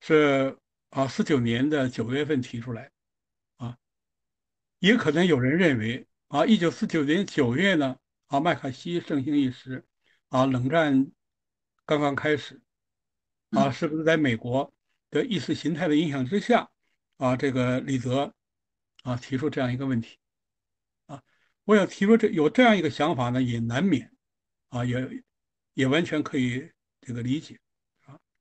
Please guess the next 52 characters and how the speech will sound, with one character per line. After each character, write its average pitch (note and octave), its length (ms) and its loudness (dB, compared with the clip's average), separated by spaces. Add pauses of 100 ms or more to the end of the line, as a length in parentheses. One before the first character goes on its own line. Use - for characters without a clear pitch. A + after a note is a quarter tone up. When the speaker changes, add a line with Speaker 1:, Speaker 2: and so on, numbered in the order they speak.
(520)
Speaker 1:
但 F#3 140 6
是 E3+ 140 2
我 B2 60 0
们 C3 60 -2
认 E3 180 2
为 E3 80 0
事 - 160 -2
实 D#3 140 -4
不 C3 160 -2
是 C3+ 140 -6
这 A2+ 120 -4
样， A#2+ 100 -10 (480)
啊， D3 120 0
刚 F#3 200 2
才 E3+ 120 0
我 D#3+ 140 4
讲 A#2 260 -4
了， A#2+ 240 -10
我 B2+ 140 0
刚， E3 240 -2 (500)
啊， C#3 140 0
前 D3+ 220 -2
天 D#3+ 180 0
在 D#3+ 100 4
北 C3 160 0
师 D3+ 120 -10
大 D3+ 160 0
开 E3+ 180 -4
会， F3+ 300 0 (380)
啊， C3 260 -4 (720)
这 C#3+ 140 -4
个 B2+ 680 -4 (260)
刘 D3+ 120 -4
家 D3 180 2
和 C#3+ 140 0
老 A#2 180 0
师， C3+ 380 -8 (260)
啊， A#2+ 200 -8
这 A#2+ 200 -8
个 A#2 220 -10 (760)
我 A#2+ 160 -4
们 C#3+ 220 -6
搞 A2 200 -4
这 B2 140 -6
个 B2+ 400 -8 (440)
比 C#3+ 120 -2
较 D3 140 2
史 B2 180 -8
学 A#2+ 240 -10
的 C3 340 -8
研 B2 280 -6
究， C3+ 80 -6